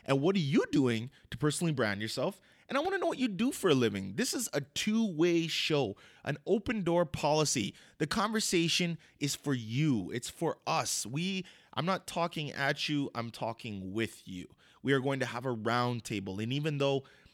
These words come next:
you know, I'm in my office right now, at my table with a glass of coffee, and I can't see you, I know you're there, and I appreciate you listening. This has been episode two, Personal Branding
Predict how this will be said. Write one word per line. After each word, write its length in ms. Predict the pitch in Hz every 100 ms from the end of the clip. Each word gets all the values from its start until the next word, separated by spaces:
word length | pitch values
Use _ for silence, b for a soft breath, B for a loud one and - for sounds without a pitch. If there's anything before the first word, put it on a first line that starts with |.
| b
you 120 | 117 123
know, 120 | 123
I'm 160 | 117 117
in 300 | 143 143 139 B B
my 160 | 123 -
office 500 | 127 135 - 131 -
right 300 | 120 143 147
now, 540 | 131 127 120 117 117 - b b b _ _ -
at 160 | 143
my 100 | 160
table 420 | 156 - 156 147
with 120 | 139 117
a 40 |
glass 360 | 110 131 135 -
of 100 | -
coffee, 360 | 143 131 -
and 60 | 123
I 60 |
can't 380 | 110 - 202 185
see 260 | - 196 196
you, 260 | 185 175 185 b b b
I 80 | 107
know 220 | 107 120
you're 140 | 127 127
there, 380 | 110 110 104 101
and 120 | 107
I 60 |
appreciate 480 | 95 - 107 98 98
you 100 | 92
listening. 460 | 95 92 - 90 - b b b b b -
This 140 | 123
has 120 | 135
been 200 | 117 107 -
episode 640 | 127 - 151 156 143 127
two, 380 | - 117 98 98 _ _ _ _ _
Personal 460 | - 135 135 160 165
Branding 680 | 139 143 113 95 98 95